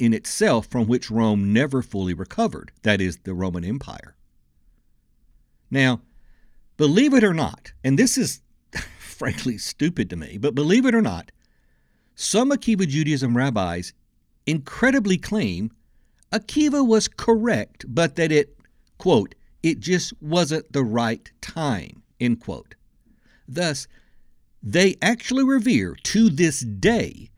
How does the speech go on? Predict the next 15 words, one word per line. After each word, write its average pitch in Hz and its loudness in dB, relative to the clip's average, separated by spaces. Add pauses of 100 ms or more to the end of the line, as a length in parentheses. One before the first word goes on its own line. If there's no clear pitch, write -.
(360)
Rabbi 151 2
Akiva 160 2
as 120 0 (160)
a 131 0 (100)
Messiah 120 0
ben 107 2
Yosef 107 -2 (180)
and 117 0
Bar 123 0
Kokhba 175 -6
as 110 -2 (200)
a 123 0 (100)
Messiah 98 -4
ben 123 -2
David. 202 -2